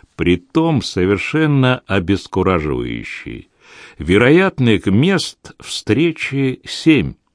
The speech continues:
Восемь, если считать Норден. Какое же выбрать? На сцене появились расписание и карта,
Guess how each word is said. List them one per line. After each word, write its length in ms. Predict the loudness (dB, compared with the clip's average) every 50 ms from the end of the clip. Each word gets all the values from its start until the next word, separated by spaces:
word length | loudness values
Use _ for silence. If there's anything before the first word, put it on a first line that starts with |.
| _ _ _ _ _ _ _ _ _ _ _ _
Восемь, 720 | -10 -4 0 2 4 4 2 0 -2 -2 0 0 0 0 -2 -6 _
если 640 | -4 -2 -2 0 0 0 0 0 -2 -6 -4 -4 -4
считать 460 | -4 -4 -4 -6 -4 -2 -4 -2 0
Норден. 520 | 2 2 2 2 2 0 -2 -4 -6 -6 -12 _ _ _ _ _ _ _ _ _ _ _ _ _ _ _ _
Какое 460 | -12 -12 -10 -6 -4 -2 0 0 0
же 180 | 2 2 2
выбрать? 560 | 2 2 2 0 0 0 -6 -10 -10 _ _ _ _ _ _ _ _ _ _ _ _ _ _ _ _ _ _ _
На 300 | -4 0 2 2 2 2
сцене 840 | 0 -2 -6 -6 -4 -2 0 0 2 2 2 2 2 2 0 -2 -4 _ _ _ _ _
появились 840 | -6 -4 -2 0 2 2 2 2 2 0 0 0 -2 -2 -2 -6 -12 -16 -8
расписание 1160 | -2 -2 -2 -2 -4 -6 _ -4 -4 -4 -4 -6 -4 -4 -4 -2 -2 0 0 0 0 -2 -2 -6 _
и 140 | _ -12 -12
карта, 680 | -8 -6 -4 -2 -2 -2 -4 -4 0 0 0 0 0